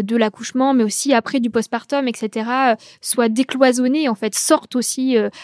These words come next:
de l'espace très resserré, euh, de la famille et du, du foyer, euh, avec ce que ça a de caché aussi, de tabou. Euh,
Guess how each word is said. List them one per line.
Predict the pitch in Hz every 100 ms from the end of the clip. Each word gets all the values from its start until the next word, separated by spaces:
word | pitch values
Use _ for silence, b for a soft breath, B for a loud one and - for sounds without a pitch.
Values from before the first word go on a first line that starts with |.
| B
de | 208
l'espace | 214 214 - 240 - 226
très | - 220
resserré, | 226 - 285 285 269 247
euh, | 214
de | 202
la | 220
famille | 214 233 233 247 247
et | 214
du, | 208 214
du | 202 208
foyer, | - 233 240 285 285 262
euh, | 214 B B B
avec | 202 220
ce | -
que | 240
ça | - 226
a |
de | 220
caché | 220 247 240 - 294
aussi, | 262 - 277 262
de | 220
tabou. | - 233 226 277 285 277
Euh, | 220